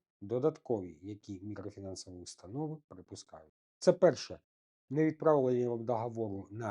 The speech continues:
e-mail, на пошту, оскільки є таке поняття оферта, акцепт, не буду на цього зупинятися, кому цікаво, подивитися. Не визначається навіть дата укладання договору, дивіться, коли він був укладений, коли ви зверталися, коли у вас було зарахування.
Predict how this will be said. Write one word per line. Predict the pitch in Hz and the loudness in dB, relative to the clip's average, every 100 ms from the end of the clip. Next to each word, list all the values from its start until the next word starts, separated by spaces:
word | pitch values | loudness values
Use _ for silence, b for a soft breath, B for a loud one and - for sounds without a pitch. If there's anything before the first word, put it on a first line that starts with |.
| 92 | -6
e-mail, | 107 135 196 196 - - | -2 2 2 0 -6 -10
на | 117 | -10
пошту, | 113 104 87 - 85 - | -8 -8 -10 -14 -18 -16
оскільки | 107 - 107 95 98 | -16 -14 -14 -14 -10
є | 104 | -10
таке | 92 90 82 82 | -10 -12 -14 -10
поняття | 104 101 87 90 | -8 -8 -8 -8
оферта, | 85 - 92 - | -8 -6 -8 -6
акцепт, | 87 - 160 160 - | -10 -4 -4 -4 -8
не | 104 | -10
буду | 98 92 | -8 -10
на | 92 | -10
цього | - 98 98 | -8 -8 -8
зупинятися, | 101 127 151 151 - - | -8 -4 -4 -4 -10 -14
кому | 98 98 | -16 -16
цікаво, | - - 107 98 | -16 -14 -10 -10
подивитися. | 92 90 90 80 76 - - _ _ | -10 -10 -10 -14 -16 -18 -20 _ _
Не | 160 | 6
визначається | 170 170 165 165 165 135 107 117 | 8 8 6 4 4 4 2 -4
навіть | 131 120 113 | -2 -2 -2
дата | 110 113 110 | -2 -2 -2
укладання | 104 110 107 107 107 | -6 -6 -4 -4 -4
договору, | 101 117 147 185 143 | -2 0 2 4 2
дивіться, | 110 123 110 - | 2 0 -2 -6
коли | - 113 113 | -6 -4 -4
він | 110 | -6
був | 107 113 | -4 -4
укладений, | 113 160 151 117 101 | 2 4 4 0 -4
коли | 117 113 | -6 -4
ви | 110 | -6
зверталися, | 104 110 131 127 98 - | -6 -2 0 0 -2 -10
коли | - 104 | -10 -8
у | 104 | -6
вас | 101 | -6
було | 92 98 95 | -8 -8 -6
зарахування. | 95 95 - 92 87 - | -6 -6 -8 -12 -12 -14